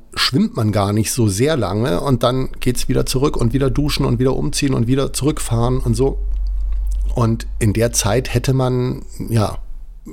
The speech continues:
vermutlich einen langen Lauf gemacht und hat eigentlich irgendwie, ist grad mal eine Stunde schwimmen gewesen. Das, also das ist so ein bisschen das Schlimme am Schwimmen. Und die Frage ist natürlich auch immer, wo ist ein Schwimmbad? In Stuttgart war das so,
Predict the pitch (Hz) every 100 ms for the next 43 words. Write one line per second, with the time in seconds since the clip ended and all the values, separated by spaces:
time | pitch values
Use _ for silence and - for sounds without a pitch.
0 | - - - - - 120 123 113 107 107
1 | 117 120 - 104 90 85 92 92 104 -
2 | - - - - - 107 113 117 113 -
3 | 113 113 117 113 95 - 110 - 110 104
4 | 123 117 107 - 117 110 95 90 92 -
5 | - - - - - 110 - - - -
6 | - - - 107 120 - 120 117 131 120
7 | 120 117 117 113 107 - - - 131 175
8 | 180 - 131 143 - 139 151 175 180 -
9 | 139 165 202 - - - - 113 127 123
10 | 127 131 123 110 113 127 113 120 117 139
11 | 156 185 202 - - - - _ _ -
12 | 127 117 113 - 156 160 147 135 131 127
13 | - 123 120 -